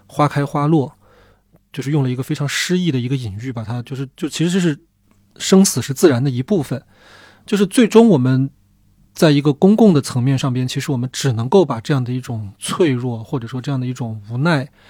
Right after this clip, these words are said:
去融入到一个更大的整体当中，甚至是这种天地时间万物的这样的一个规律当中。这是一个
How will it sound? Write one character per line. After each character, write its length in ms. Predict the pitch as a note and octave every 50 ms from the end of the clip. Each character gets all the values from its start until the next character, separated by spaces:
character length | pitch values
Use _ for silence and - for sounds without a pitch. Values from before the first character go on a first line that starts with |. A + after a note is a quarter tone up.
| - - - - _ _
去 440 | - - - - D#3 D3 C3+ B2+
融 360 | B2 A#2+ B2 B2+ C3+ A#2 A#2 D#3+
入 220 | G3 B3 A3+ F3
到 220 | - D#3+ C3+ C3
一 100 | A#2 A#2
个 320 | A2+ - C#3 C3 A#2+ A2+ A#2+ - _ _ _ _ _ - - _ _ _ _ _ _
更 180 | - F#3 E3
大 380 | D3+ - - A3+ G3 D#3 C3+ C3
的 300 | A2+ B2 A#2 A2+ A2 A#2+ - _ _ _ _ _ _ _ _ _ _ _ _ _ -
整 200 | - C#3 B2+ D#3+
体 200 | - - - A#2
当 180 | - A#2 A#2
中， 180 | A#2 A#2+ A#2 A#2
甚 140 | - D3 C3+
至 60 | B2+
是 100 | A#2 A#2+
这 60 | A2
种 200 | - C3 A#2 G#2+ -
天 320 | - - - E3 D#3 D#3+
地 200 | D#3+ F3 D#3 B2+
时 360 | A#2 G#2+ - - - A#2+ A#2 B2+
间 280 | B2+ C#3+ C#3+ C3+ C3+ D3
万 240 | E3+ G3+ F#3 D#3 C3
物 160 | C3+ C#3 B2+
的 100 | A2 A#2
这 100 | G#2+ -
样 120 | C3 A#2+
的 40 | A2+
一 80 | A2+ A2+
个 120 | - B2+
规 200 | A#2 - D3+ F3
律 140 | G3 G#3 D#3
当 180 | B2 A#2+ A2+ A2+
中。 160 | A#2+ A2+ A2 - - - - - - - - -
这 100 | - F#3+
是 140 | - F3+
一 100 | C#3 C#3
个 300 | C#3 D3 C#3+ C3+ B2+ A#2+